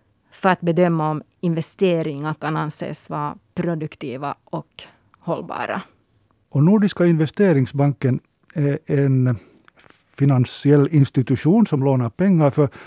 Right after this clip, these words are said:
Speaker 2: nordiska och baltiska projekt. Eh, inte några alldeles små projekt. Eh,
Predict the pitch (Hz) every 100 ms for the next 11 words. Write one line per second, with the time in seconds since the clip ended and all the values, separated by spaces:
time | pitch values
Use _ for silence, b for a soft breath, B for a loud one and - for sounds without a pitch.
0 | B 143 190 170 135 135 - 139 - 123
1 | 151 151 - 120 - - 127 175 156 -
2 | - B B B B _ 123 117 117 156
3 | 139 - 120 127 156 143 - 170 165 147
4 | 160 151 - - 208 - - 135 123